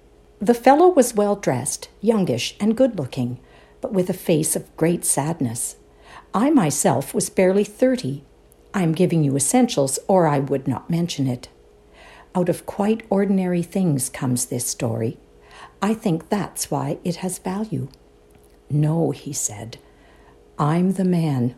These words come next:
who was frightened to death." His voice and his words ran through me like a knife, and I felt ready to drop. In my pocket was the book I had bought to make notes in. I felt the pencil sticking in the socket.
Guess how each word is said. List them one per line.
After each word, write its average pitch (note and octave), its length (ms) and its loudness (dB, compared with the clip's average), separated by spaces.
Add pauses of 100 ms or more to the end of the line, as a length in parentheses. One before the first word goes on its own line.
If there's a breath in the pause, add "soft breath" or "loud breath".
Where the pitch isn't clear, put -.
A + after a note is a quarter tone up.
who - 120 -2
was C#3+ 280 -2
frightened D#3 640 -2 (340)
to D#3+ 160 -6 (100)
death." B2+ 420 -14 (1300 soft breath)
His G3 240 0
voice G3+ 360 0
and E3 120 4
his E3 200 0
words F3 440 0
ran D#3+ 220 4
through A#3 220 0
me F3 140 4
like D3+ 240 -2
a D#3 60 2
knife, D#3+ 360 0
and D3 220 0
I F3+ 140 -4
felt - 260 -4
ready D3+ 240 0
to - 160 -8
drop. F#3 400 -6 (480 loud breath)
In F3+ 140 6
my F3 160 4
pocket F#3+ 420 -4
was F3 140 -2
the D#3+ 100 0
book F#3+ 300 0
I D3+ 100 2
had D3 280 -4
bought D#3 320 0
to F3+ 200 -2
make F3 240 -2
notes F3+ 400 0
in. C#3 240 -2 (420 loud breath)
I F3+ 60 2
felt - 280 0
the F#3 60 -4
pencil G#3+ 440 0
sticking E3+ 420 -2
in D3 140 0
the E3 60 -2
socket. G3 580 -4